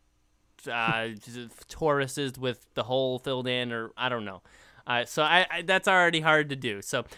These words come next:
we might do it at one time for fun, though, 'cause that sounds just funny to me. <laughs> Just so silly, it's so stupid that it might be fun to do one of these episodes. So,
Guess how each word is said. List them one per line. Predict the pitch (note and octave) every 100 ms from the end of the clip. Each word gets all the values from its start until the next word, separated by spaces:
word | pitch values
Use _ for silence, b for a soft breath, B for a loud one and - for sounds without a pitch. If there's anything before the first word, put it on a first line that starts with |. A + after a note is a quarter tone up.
| E3
we | F3+
might | G#3 G3+
do | G#3
it |
at | G3
one | F3 E3
time | E3 D#3+
for | D3+
fun, | - D3 D3+
though, | D#3 D#3+
'cause | D#3 B2+
that | B2+
sounds | - B2+ B2+ C3+
just | B2+ -
funny | A#2+ B2+ C#3
to | - D#3+
me. | D3+ D#3 D#3 -
<laughs> | F3
Just | D#3 -
so | F3+
silly, | F3 - B2+ C3 C3+
it's | C#3 C3+
so | D3+
stupid | - - C3 B2+ C3+ C3 C3+ B B B -
that |
it | A#2+
might | B2+ B2+
be | C3+
fun | B2+ A#2 A#2+ A2
to | A2
do | A#2 A2+
one | G#2 G2+
of |
these | G2+ G2
episodes. | G2+ G#2 - F#2+ F#2+ -
So, | G2+ F#2